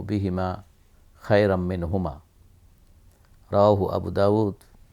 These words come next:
বিসনাদিন হাসান। আসলে ঈদ এটা মুসলিমদের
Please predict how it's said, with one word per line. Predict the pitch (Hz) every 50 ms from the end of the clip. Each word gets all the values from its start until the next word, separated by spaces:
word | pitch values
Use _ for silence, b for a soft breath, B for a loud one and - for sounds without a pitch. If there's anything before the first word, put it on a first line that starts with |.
| _ _
বিসনাদিন | - 87 - - 92 87 92 90 80 90 85
হাসান। | 80 - - 80 - - - 62 - - - - - - _ _ _ _ _ _ _ - - b b b b b b b b b b b b b b b b b b b b b b b _ _ _
আসলে | - - - - 131 139 139 120 101
ঈদ | 117 139 143 135 127 120 120 - - - B B B B B B B B B _ _ _ _ _ _ _ _ -
এটা | - 101
মুসলিমদের | 98 98 110 110 - - - 107 110 120 123 123 123 120 117 110 117 117 113 110